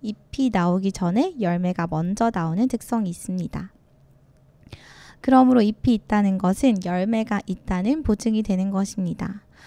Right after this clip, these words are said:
그런데 잎이 무성한 나무에는 열매가 없었습니다. 즉 가식적인 무화과 나무는 저주를 받게 되었습니다. 시대의 소망 오백팔십일 페이지의 말씀입니다.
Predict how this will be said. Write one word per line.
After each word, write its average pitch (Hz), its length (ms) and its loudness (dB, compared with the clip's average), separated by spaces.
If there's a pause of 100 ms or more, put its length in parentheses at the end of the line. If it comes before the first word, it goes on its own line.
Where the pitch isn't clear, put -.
(300)
그런데 220 580 4
잎이 269 420 0
무성한 226 460 2
나무에는 180 640 0
열매가 175 400 0
없었습니다. 185 760 -6 (680)
즉 214 220 -2
가식적인 247 680 0
무화과 196 340 2
나무는 185 480 2
저주를 226 440 2
받게 - 340 -6
되었습니다. 180 840 -2 (600)
시대의 302 360 4
소망 269 340 6
오백팔십일 214 920 4
페이지의 214 640 2
말씀입니다. 175 1000 0